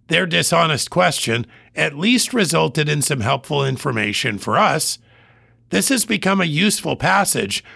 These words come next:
when talking about our responsibility to earthly authorities. God has ordained all authority in the world, and while those authorities can do a lot of things wrong, we're not relieved of our responsibility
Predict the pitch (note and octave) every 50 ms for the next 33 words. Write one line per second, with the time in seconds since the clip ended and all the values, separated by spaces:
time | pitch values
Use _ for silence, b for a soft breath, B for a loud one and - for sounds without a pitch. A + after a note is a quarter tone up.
0 | B B B - D3 D#3+ D3 E3 F3 F#3+ F3+ - G3+ G3 G3 E3 D3 D3+ D#3 D#3+
1 | D3+ D3 D#3 E3 D#3 D3+ B2 - - C3+ B2+ C3 B2 - D3 C3+ A2 A2 G#2+ G#2+
2 | G#2+ A2+ A#2 A2 - D3+ C#3 A#2+ B2 A#2+ A#2 - - C3+ A#2+ A#2+ A#2+ A#2 - F#3+
3 | G3 G#3+ G3 D3+ G#2+ F2 - - - - - - _ b b b b b b b
4 | b b b b _ - D#3+ E3+ G#3+ A#3+ B3+ A#3+ F3+ G3+ G3 G3 F#3+ E3 F3+ F#3+
5 | G3 G#3 G3 - - - E3+ G3+ A#3 C4 B3 F#3+ - - D#3+ C#3+ C3 A2+ G#2+ G2+
6 | G2 F#2+ F#2+ F#2+ F#2 G2 G#2 F#2+ E2+ - - - - b b b b b b b
7 | b b - C#3 B2 B2 B2+ C#3+ D3 C#3 D3 E3 F#3+ F#3 - E3 C#3 - D#3 D#3
8 | E3 E3+ F3 F3 F#3 F#3 - - - D3+ C3+ B2+ C#3 B2+ A#2+ A2 A2+ B2 C#3+ D3+
9 | D3+ C#3+ - D3 C#3 C3 B2 - - G#2 G2 A2+ C3+ D#3+ G#3 A#3+ G#3+ - b b
10 | b b b b b b b b - A2 C3+ G3+ A#3 A3+ G3 F#3+ G3 F3 - D3
11 | D3+ D#3 D3 D3 D#3 D#3 D#3 D3+ B2+ C#3+ C3+ B2 B2+ C3 E3 G3+ G#3 F#3+ D#3 -
12 | - - A#2 G#2+ G#2 - - A2 G2 G2 F#2 F#2+ F#2 G2+ A2 A#2+ -